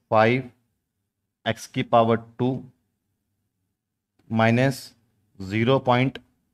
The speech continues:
ज़ीरो टू x की पावर टू, अ, टू एक्स, ज़ीरो पॉइंट ज़ीरो टू एक्स और माइनस थर्टी and प्लस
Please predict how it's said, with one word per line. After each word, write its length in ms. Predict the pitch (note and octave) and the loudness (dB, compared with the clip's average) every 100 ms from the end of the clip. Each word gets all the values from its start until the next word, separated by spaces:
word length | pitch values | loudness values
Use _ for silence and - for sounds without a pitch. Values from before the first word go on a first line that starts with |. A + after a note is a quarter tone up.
| _ _ _ _ | _ _ _ _
ज़ीरो 400 | F#2+ A2 B2 C3 C#3 - _ | -14 -4 0 0 0 -6 _
टू 320 | C3 C3 D3 - _ | -2 0 -2 -8 _
x 180 | G#2+ - | -6 -6
की 160 | - C3 | -8 0
पावर 460 | B2+ B2 C3 C3+ _ - - | 2 4 4 2 _ -20 -8
टू, 120 | A#2+ | -4
अ, 380 | A#2+ A2 G#2 G2 | -4 -2 0 -2
टू 240 | G2 C3 C3+ | -2 0 0
एक्स, 340 | C3+ - - _ _ _ _ _ - | 0 -4 -16 _ _ _ _ _ -6
ज़ीरो 140 | A#2 | -2
पॉइंट 220 | B2 B2 A2 | 0 0 0
ज़ीरो 180 | A#2 | -2
टू 200 | A#2+ B2 | -2 -2
एक्स 260 | B2+ - - _ _ _ _ _ _ _ _ | -4 -6 -20 _ _ _ _ _ _ _ _
और 120 | G#2+ A2 | -6 -2
माइनस 420 | A2+ A2+ A#2+ A#2 - A#2+ | 0 0 -2 -8 -8 -2
थर्टी 380 | A2 - B2+ C3+ B2 _ _ _ - | -2 -2 -4 -4 -8 _ _ _ -8
and 180 | A2 G#2 - | -8 -6 0
प्लस 440 | A#2+ C3 - - | 2 2 -2 -20